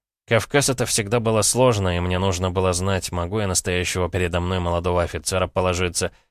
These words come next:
или нужно подождать, пока он немного повзрослеет. «Я не знаю, Ваше Величество», — он покачал головой.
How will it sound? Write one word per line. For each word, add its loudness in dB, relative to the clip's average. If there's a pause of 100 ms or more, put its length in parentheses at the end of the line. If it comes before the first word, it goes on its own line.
(120)
или 0
нужно 2
подождать, 0
пока 0
он 0
немного 0
повзрослеет. -2 (880)
«Я -4
не 0
знаю, 2
Ваше 0
Величество», — -2 (400)
он -6
покачал -2
головой. -2